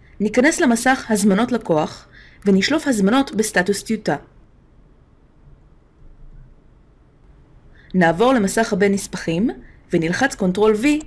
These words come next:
כדי להדביק את הקבצים, או יותר נכון, קיצורי דרך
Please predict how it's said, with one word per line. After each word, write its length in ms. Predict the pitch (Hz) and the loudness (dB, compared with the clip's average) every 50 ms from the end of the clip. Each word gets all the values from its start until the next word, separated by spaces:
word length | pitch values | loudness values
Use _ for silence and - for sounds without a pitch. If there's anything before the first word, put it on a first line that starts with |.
| - - - - - - | -10 -18 -20 -20 -16 -12
כדי 200 | - 185 175 180 | -4 0 2 2
להדביק 460 | 180 180 180 190 170 175 247 311 311 | 2 2 2 0 0 0 -2 -2 -2
את 80 | 311 - | -2 -4
הקבצים, 560 | 208 - 175 175 180 - 156 151 160 170 214 - - - _ - _ - | -4 -4 -4 -6 -6 -4 -4 -4 -4 -4 -6 -8 -12 -18 _ -12 _ 0
או 80 | 185 180 | 0 0
יותר 220 | 170 - 247 262 | 2 2 0 2
נכון, 400 | 262 262 262 - 170 160 170 226 - - - - - - - - - - | 2 0 -2 -2 -4 -4 -4 -6 -6 -10 -16 -20 -20 -20 -20 -16 -14 -10
קיצורי 300 | 185 - 202 208 226 233 | -2 2 4 4 4 4
דרך 440 | 180 226 240 226 190 165 - - | 4 4 4 4 2 2 0 -4